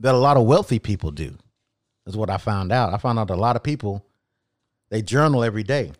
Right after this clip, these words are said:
I've been writing journals since, um, the, um, mid eighties. And, um, I got a, I got a barrel full of journals and,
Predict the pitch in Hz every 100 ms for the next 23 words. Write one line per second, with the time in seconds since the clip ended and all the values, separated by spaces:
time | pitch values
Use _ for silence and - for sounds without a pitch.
0 | _ 131 139 120 120 107 110 123 113 101
1 | 113 104 - 98 92 87 - _ _ _
2 | _ _ _ _ _ 107 104 95 82 73
3 | - - _ _ _ _ _ _ _ _
4 | _ 117 147 135 131 147 131 - - -
5 | - _ _ _ _ _ _ _ _ _
6 | _ _ _ _ _ _ 113 113 107 98
7 | 90 78 113 117 101 98 101 90 104 143
8 | 143 - 147 131 104 131 135 135 131 113
9 | 98 87